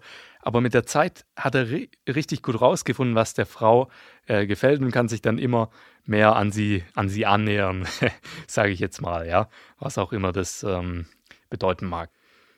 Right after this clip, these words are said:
Das ist so im Prin-, äh, worum's in dem Film geht. Und, äh, ja, schau den dir unbedingt an, weil da kann man natürlich auch viel für den Podcast lernen. Weil genauso wie dieser Typ sich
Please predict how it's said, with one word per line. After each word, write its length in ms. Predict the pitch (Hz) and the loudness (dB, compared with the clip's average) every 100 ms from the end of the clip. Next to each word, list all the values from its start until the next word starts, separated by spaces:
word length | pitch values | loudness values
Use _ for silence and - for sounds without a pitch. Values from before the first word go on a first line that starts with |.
| _ - | _ -6
Das 160 | 135 | -4
ist 100 | 147 | -2
so 180 | - 147 | 4 6
im 140 | 151 123 | 6 2
Prin-, 320 | - 131 135 - | 0 -2 -2 -8
äh, 380 | 165 156 143 131 | -4 -2 -4 -2
worum's 320 | 117 135 110 | 2 2 2
in 120 | 135 | 0
dem 120 | 110 | 0
Film 280 | 104 127 117 | 0 0 2
geht. 280 | 110 131 185 | 4 4 4
Und, 520 | - 131 127 127 120 | 0 2 4 2 0
äh, 520 | 127 117 113 117 117 165 _ - | 2 4 4 4 2 -2 _ 0
ja, 260 | 110 101 - _ | 4 4 2 _
schau 200 | - 127 | -2 2
den 280 | 117 120 107 | 4 2 0
dir 280 | - 117 - | -2 -2 0
unbedingt 460 | 147 147 113 107 | 0 2 0 0
an, 260 | - 107 190 _ _ _ _ _ | 2 0 0 _ _ _ _ _
weil 320 | - 113 117 - | 0 4 4 2
da 120 | - | -2
kann 140 | 117 143 | -2 0
man 120 | 156 | 0
natürlich 340 | 147 - 139 | -2 -4 -2
auch 120 | 151 117 | -2 -2
viel 280 | - 147 | -2 -4
für 140 | 151 131 | -2 -2
den 140 | 117 | -2
Podcast 600 | - 147 - 101 87 - | -2 -4 0 -2 -2 -6
lernen. 260 | - 82 78 _ _ _ _ _ _ _ _ _ _ - | -6 -8 -10 _ _ _ _ _ _ _ _ _ _ -16
Weil 260 | 107 101 147 | 2 4 4
genauso 480 | 123 110 120 131 113 | 4 4 4 4 0
wie 60 | |
dieser 300 | 107 110 104 | 0 0 0
Typ 240 | - 123 - | 0 -2 -2
sich 380 | - 117 - | -2 -2 -4